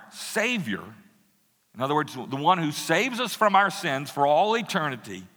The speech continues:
but also to be his disciples who make him our Lord, that we choose to trust him and follow him in all our decisions, seeking to become more and more like him and doing his will. And as we progress on that,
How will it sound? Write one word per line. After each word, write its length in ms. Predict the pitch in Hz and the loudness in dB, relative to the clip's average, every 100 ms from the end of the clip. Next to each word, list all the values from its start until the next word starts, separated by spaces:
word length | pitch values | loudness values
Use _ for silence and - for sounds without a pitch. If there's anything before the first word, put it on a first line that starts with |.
| _ _ _ - - - | _ _ _ -20 -10 0
but 140 | 156 | 4
also 480 | - 196 277 269 240 | 6 6 4 6 4
to 120 | 190 | 4
be 120 | 160 | 2
his 200 | 170 156 | 4 2
disciples 840 | 123 131 - 247 262 - 123 147 - | 0 -4 2 2 2 0 -4 -4 -2
who 140 | 170 | -2
make 340 | 170 175 214 - | 2 2 2 0
him 220 | 185 185 | 2 4
our 180 | 175 180 | 4 2
Lord, 480 | 175 247 254 139 | 0 2 4 2
that 140 | 135 131 | 0 0
we 100 | 147 | -2
choose 380 | - 233 262 214 | -2 -4 -4 -4
to 100 | 175 | -6
trust 460 | - 220 254 - | -4 0 0 0
him 160 | 165 147 | -6 -4
and 180 | 151 147 | -6 -2
follow 420 | 190 214 233 180 | 0 2 2 0
him 200 | 135 139 | 0 -2
in 160 | 170 170 | -4 0
all 360 | 180 240 285 | 4 4 4
our 120 | 254 | 2
decisions, 800 | 233 202 - 269 220 139 87 - - - - - - | 2 -2 -6 -6 -4 -6 -8 -18 -20 -20 -20 -20 -20
seeking 360 | - 233 220 226 | -4 -2 0 2
to 40 | |
become 260 | 202 190 175 | 2 4 4
more 400 | 165 180 240 247 | 4 6 6 4
and 160 | 208 | 0
more 280 | 185 165 143 | 2 4 4
like 440 | 127 151 220 233 - | 4 4 2 0 -4
him 380 | 180 175 170 - | 0 2 2 -2
and 220 | 151 127 | -6 -2
doing 320 | 143 143 135 | -2 -2 -2
his 240 | 131 117 | -6 -8
will. 320 | 110 110 85 - - - _ _ _ _ _ _ _ _ _ _ _ _ _ | -6 -6 -8 -12 -20 -20 _ _ _ _ _ _ _ _ _ _ _ _ _
And 100 | - | -6
as 140 | 160 143 | -4 2
we 160 | 151 | 2
progress 600 | 143 135 117 143 202 214 | 2 -2 0 2 2 2
on 180 | 170 123 | -2 -4
that, 200 | 95 - | -6 -10